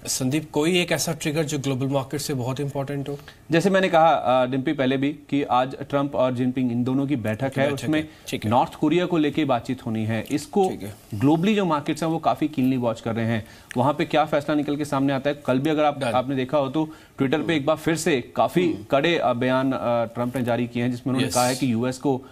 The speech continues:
Speaker 1: अंडर एस्टिमेट नहीं करना चाहिए। तो क्या फैसले निकल के सामने आते हैं, क्या बातचीत होती है, उनके जो डिटेल्स आएंगे वो काफी इंपॉर्टेंट होंगे।
Speaker 2: इंपॉर्टेंट है, काफी इंपॉर्टेंट बात आपने हमको, हमारे सामने रखी, दर्शकों को बताया कि हाँ ठीक है, ये जो, अ, बैठक होने वाली है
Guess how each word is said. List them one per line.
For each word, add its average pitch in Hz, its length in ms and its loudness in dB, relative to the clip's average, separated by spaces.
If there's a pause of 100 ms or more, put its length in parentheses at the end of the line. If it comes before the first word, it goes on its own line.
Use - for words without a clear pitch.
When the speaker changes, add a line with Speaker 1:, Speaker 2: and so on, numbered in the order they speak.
(220)
Speaker 1:
अंडर 127 240 2
एस्टिमेट 127 480 -2
नहीं 113 200 -2
करना 107 280 -4
चाहिए। 107 200 -2
तो 113 120 -6
क्या 139 200 2
फैसले 147 360 0
निकल 147 200 0
के 139 60 -2
सामने 139 300 0
आते 135 180 -2
हैं, 135 80 0
क्या 139 140 0
बातचीत 117 400 0
होती 131 200 0
है, 143 160 0 (300)
उनके 139 160 0
जो 156 60 4
डिटेल्स 131 420 0
आएंगे 143 200 2
वो 143 100 -2
काफी 104 260 -6
इंपॉर्टेंट 101 380 -12
होंगे। - 280 -8
Speaker 2:
इंपॉर्टेंट 135 420 0
है, 104 160 -4
काफी 127 240 0
इंपॉर्टेंट 135 420 0
बात 127 180 0
आपने 135 220 -4
हमको, 135 200 -4
हमारे 123 460 -4
सामने 127 320 -2
रखी, 117 240 -4
दर्शकों 131 320 -2
को 135 80 -4
बताया 123 360 -2
कि 139 140 -8
हाँ 131 260 -4
ठीक 131 200 -4
है, 139 100 0
ये 139 60 0
जो, 135 200 -4
अ, 131 40 -2 (240)
बैठक 117 520 -2
होने 143 180 -2
वाली 135 260 0
है 175 220 -6